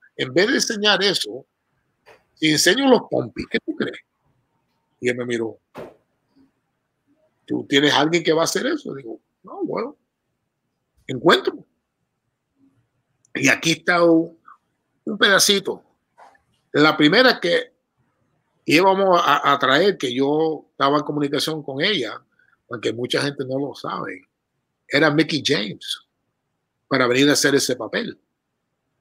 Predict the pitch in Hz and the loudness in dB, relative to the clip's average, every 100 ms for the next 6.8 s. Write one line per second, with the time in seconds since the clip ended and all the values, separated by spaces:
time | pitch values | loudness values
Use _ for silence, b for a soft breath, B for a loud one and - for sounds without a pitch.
0 | _ - 139 139 135 131 123 123 _ _ | _ 0 4 6 6 4 0 -6 _ _
1 | _ _ _ _ _ _ b _ _ _ | _ _ _ _ _ _ b _ _ _
2 | _ _ _ _ - 139 156 160 - 165 | _ _ _ _ -4 0 2 2 4 4
3 | 147 117 156 143 95 - _ _ _ _ | 4 2 -2 -2 -8 -16 _ _ _ _
4 | _ _ - - - - - - _ - | _ _ -20 -20 -20 -20 -20 -20 _ -14
5 | - 117 120 127 135 139 127 123 110 127 | -6 -4 -4 -2 -2 -2 -2 -2 -2 -4
6 | 117 120 - - 139 147 - | -4 -6 -8 -6 0 0 -2